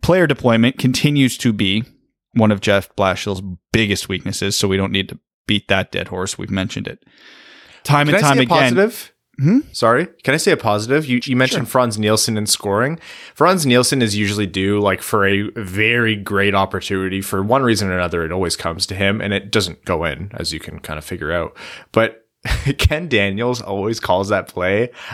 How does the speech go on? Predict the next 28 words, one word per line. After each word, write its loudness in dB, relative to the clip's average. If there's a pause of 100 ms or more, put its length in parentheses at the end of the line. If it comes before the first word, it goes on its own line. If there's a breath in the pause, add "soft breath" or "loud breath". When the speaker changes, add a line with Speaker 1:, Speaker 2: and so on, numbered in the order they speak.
Speaker 2:
as 0
if 0
there 4
is, 2
like, 2
a 2
seventy 0
percent -4
chance -4
that -6
Franz -4
Nielsen's -6
gonna -6
bury -6
this. -10 (100)
It's -2
just 0
always 2
like, -2 (240 loud breath)
"Nielsen 4
in 2
on 4
net!" 2 (240 loud breath)
Oh, 4
<laughs> -2
and -2
I'm 2
like, 0